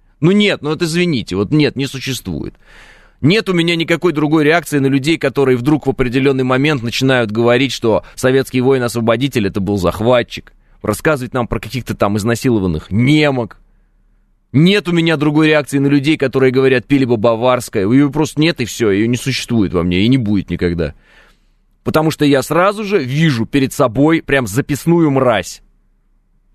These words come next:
И все. Мразота. Что сделать с этой мразотой? Ничего, пусть живет такой вот тварью.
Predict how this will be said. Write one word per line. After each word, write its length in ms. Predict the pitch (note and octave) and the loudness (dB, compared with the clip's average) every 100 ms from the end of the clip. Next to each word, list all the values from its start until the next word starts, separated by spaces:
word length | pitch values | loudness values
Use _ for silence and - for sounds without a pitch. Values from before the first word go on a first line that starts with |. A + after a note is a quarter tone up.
| _ - | _ -10
И 100 | F#2 | -6
все. 380 | - A#2+ G#2+ - _ _ _ _ _ | 0 2 0 -6 _ _ _ _ _
Мразота. 960 | - D#2+ C3+ G3+ D3+ F3+ D#3 B2 G2+ - _ _ _ - | -10 -2 0 0 2 0 2 -2 -4 -8 _ _ _ -16
Что 240 | - F#3 | -2 0
сделать 360 | D#3+ A3+ C4+ - | 2 2 0 0
с 40 | |
этой 160 | G#3 D3+ | -2 0
мразотой? 540 | C#3+ D3 B2+ B2 F2 | 0 0 0 -2 -2
Ничего, 480 | A2 D3+ - G3 D#3+ | 0 0 2 0 0
пусть 200 | D3 D3 | -2 -6
живет 480 | A2+ D3+ D3+ A2+ - | 0 2 2 0 -2
такой 340 | F2+ - C3 | -4 0 0
вот 180 | G#2+ G2+ | 0 -4
тварью. 520 | - A2+ B2 F2+ C#2+ | 0 2 2 0 -10